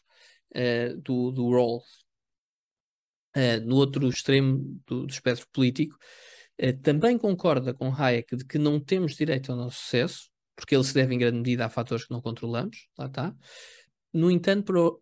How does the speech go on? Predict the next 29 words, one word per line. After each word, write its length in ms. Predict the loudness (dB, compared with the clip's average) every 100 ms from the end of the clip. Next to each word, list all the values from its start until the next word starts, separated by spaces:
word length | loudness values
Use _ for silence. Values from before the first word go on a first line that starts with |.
| _
para 120 | 2
o 80 | 4
Rawls, 420 | 4 2 -2 -10 -20 -20 _ _ _ _ -16
o, 260 | -14 -8
o 80 | -6
corolário, 560 | 0 2 4 4 4 2
a 60 |
consequência, 880 | 0 -2 -4 0 2 2 -2 -2 -4 -6 _ -4
ao 140 | -2
contrário 520 | 0 0 2 2 0
de 100 | -4
Hayek, 380 | -4 -2 -2 -4 _ _ _ _ _ 2
é 100 | 4
um 160 | 4
argumento 460 | 2 4 2 2 -4
precisamente 580 | -8 0 2 4 4 2
a 60 |
favor 380 | -2 0 2 4
de 60 | 2
impostos, 500 | 2 2 0 -4 -4
com 160 | 0
a 20 | 0
finalidade 680 | 0 0 4 4 2 0
de 80 | 0
haver 200 | 0 2
alguma 300 | 2 0 -2
redistribuição 680 | -4 -8 -4 0 0 0 -2
de 60 |
riqueza. 400 | -4 -6 -6 -8